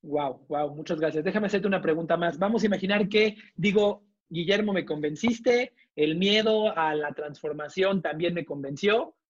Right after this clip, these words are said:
¿Por dónde empiezo? ¿Empiezo por posicionar mi marca? ¿Empiezo por una estrategia de distribución? ¿Empiezo por una estrategia de producto? ¿Empiezo por, por, por crear mi infraestructura de servicio?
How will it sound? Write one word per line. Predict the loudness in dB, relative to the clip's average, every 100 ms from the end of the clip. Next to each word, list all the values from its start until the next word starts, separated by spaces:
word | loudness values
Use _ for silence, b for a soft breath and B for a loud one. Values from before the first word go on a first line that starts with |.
| _ _ _
¿Por | 0
dónde | 2 4 4
empiezo? | 4 2 0 -8 -14 _ b b
¿Empiezo | -2 2 2 2
por | 2
posicionar | 0 -2 -4 -2 0
mi | 0
marca? | 0 0 2 2 0 0
¿Empiezo | -6 -6 -6 -4
por | -4
una | -4
estrategia | -4 -6 -6 -4
de | -4
distribución? | -6 -8 -10 -4 2 4 4 2 -2 B B
¿Empiezo | -6 0 0 2 -2
por | 2 2
una | 2 -2
estrategia | -4 -6 -4
de | -4
producto? | -2 -4 -2 -4 2 2 2 B
¿Empiezo | -8 -2 0 0 0
por, | 0 0
por, | 0 0 2
por | -2 -2
crear | 0 2 2 0
mi | -8
infraestructura | -12 -14 -14 -14 -6 -4
de | -4
servicio? | -6 -10 -10 -6 -6